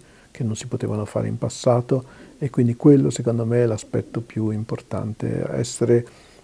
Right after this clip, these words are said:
ossessionati dalla qualità della macchina o dalla qualità della lente è un falso problema.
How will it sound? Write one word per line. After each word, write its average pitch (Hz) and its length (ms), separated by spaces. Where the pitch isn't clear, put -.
ossessionati 135 960
dalla 120 180
qualità 120 400
della 120 220
macchina 123 480
o 120 60
dalla 120 120
qualità 123 400
della 120 240
lente 131 600
è - 60
un 113 180
falso - 360
problema. 113 580